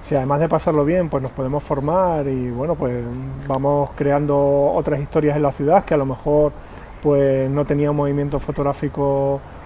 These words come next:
o por lo menos nosotros no lo conocíamos tanto, bueno, pues también, pero sobre todo pasarlo bien con la fotografía, poder salir, hacer cursos, formarnos, exponer nuestros trabajos,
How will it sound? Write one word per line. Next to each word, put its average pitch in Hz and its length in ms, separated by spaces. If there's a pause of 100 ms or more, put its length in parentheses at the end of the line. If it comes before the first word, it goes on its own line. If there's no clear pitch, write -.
(140)
o 151 100
por 139 140
lo 131 80
menos 143 200
nosotros 143 400
no 143 120
lo 139 100
conocíamos 139 520
tanto, 151 340 (360)
bueno, 156 140
pues 127 360
también, 135 300
pero 127 120
sobre 147 220
todo 175 220
pasarlo 151 360
bien 139 160
con 139 100
la 131 80
fotografía, 139 560
poder 135 240
salir, 147 500
hacer 131 220
cursos, 151 400
formarnos, 143 640
exponer 135 460
nuestros 135 300
trabajos, 147 560